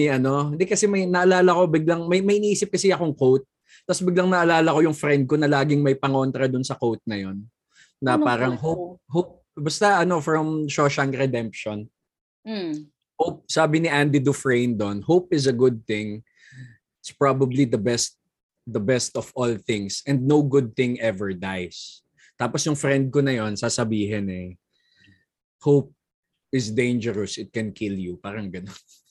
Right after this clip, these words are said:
Speaker 1: But
Speaker 2: Parang
Speaker 1: anyway.
Speaker 2: may omega naman nun. Uy. <laughs>
Speaker 1: But anyway, ayun. Ah, very hopeful talaga ako na ano, na maganda yung kalalabasan nitong ano, nitong elections na to. And also kasi ano eh, um, isa sa mga mentors ko sinabi sa akin,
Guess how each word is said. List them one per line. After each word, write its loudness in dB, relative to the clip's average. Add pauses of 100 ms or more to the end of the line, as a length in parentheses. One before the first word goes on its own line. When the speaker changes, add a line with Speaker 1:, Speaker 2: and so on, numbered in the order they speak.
(140)
Speaker 1:
But 2
Speaker 2:
Parang 4
Speaker 1:
anyway. 2
Speaker 2:
may -
omega 2
naman 2
nun. 0
Uy. -6 (240)
<laughs> 0
Speaker 1:
But -14
anyway, 2
ayun. 2
Ah, 0
very 2
hopeful 2
talaga 2
ako -2 (680)
na 2
ano, 0 (180)
na 2
maganda 2
yung 2
kalalabasan 0
nitong -4
ano, -4 (320)
nitong -4
elections -2
na -2
to. -2 (340)
And 0
also 4
kasi 4
ano 2
eh, -2
um, 0
isa 0
sa -4
mga 0
mentors 0
ko -6
sinabi -4
sa -4
akin, -6